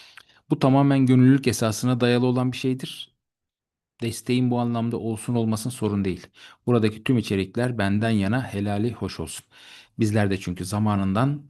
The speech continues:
za-, şey, zam-, zamanda birilerinden, başkalarından çok şey öğrendik. O insanlardan beslendik, beslenmeye devam ediyoruz bu anlamda. Ve şimdi öğrendiklerimizi, e, paylaşma sırası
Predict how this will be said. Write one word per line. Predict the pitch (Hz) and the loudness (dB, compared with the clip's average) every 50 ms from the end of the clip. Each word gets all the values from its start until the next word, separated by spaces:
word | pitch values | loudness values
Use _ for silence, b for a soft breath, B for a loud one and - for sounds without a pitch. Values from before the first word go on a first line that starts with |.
| - | -8
za-, | 113 110 - - | -8 -6 -6 -2
şey, | - 117 107 | 0 0 0
zam-, | 101 104 104 101 120 110 | 2 0 -2 -2 -2 -2
zamanda | 113 110 107 107 107 107 107 104 113 107 101 - - - | 0 0 2 2 2 2 0 0 0 -2 -4 -6 -8 -8
birilerinden, | 107 110 107 107 107 107 101 101 101 98 107 110 107 | -6 -4 -2 0 -2 -2 -2 -2 -2 -4 -4 -4 -4
başkalarından | 98 95 - - - 101 104 104 104 104 104 104 107 | -6 -8 -8 -8 -6 -4 -4 -4 -2 -2 -4 -4 -4
çok | - 135 127 - | -4 -6 -6 -4
şey | - 110 104 | -4 -2 0
öğrendik. | 98 95 92 98 120 131 - - B B B B B B - | 0 0 0 0 -2 -2 -4 -10 B B B B B B -4
O | 87 95 | -2 -2
insanlardan | 98 - 104 101 104 101 101 101 101 98 95 | -2 0 0 0 0 0 0 0 0 -2 -2
beslendik, | 98 101 104 - - 113 107 110 117 113 - - | -2 -4 -4 -4 -4 -4 -2 -2 -2 -4 -6 -8
beslenmeye | 76 - - - 92 98 104 110 117 113 | -10 -8 -8 -6 -4 -2 -2 0 0 0
devam | 117 117 120 120 120 | 0 0 0 0 0
ediyoruz | 123 120 123 123 123 127 123 - - - | 2 2 2 2 2 0 -4 -6 -6 -6
bu | 113 | -6
anlamda. | 113 117 120 117 117 120 123 127 127 123 B B B B B B B - | -4 -4 -4 -4 -2 -2 -2 -2 -4 -6 B B B B B B B -8
Ve | 87 | -8
şimdi | - - - 110 107 101 113 123 135 127 131 - - - | -6 -4 -2 0 2 2 4 2 2 0 -4 -10 -8 -6
öğrendiklerimizi, | 107 101 104 101 101 98 98 - - 104 98 101 101 98 117 131 139 139 131 - - | -4 -4 -2 -2 -4 -4 -6 -4 -4 -2 0 0 0 0 2 0 0 0 -4 -10 -14
e, | 92 | -16
paylaşma | - - 95 92 95 92 - - 110 104 | -10 -8 -8 -8 -6 -8 -10 -10 -10 -10
sırası | - - 92 90 - - 143 151 151 | -8 -8 -10 -8 -6 -6 -6 -6 -6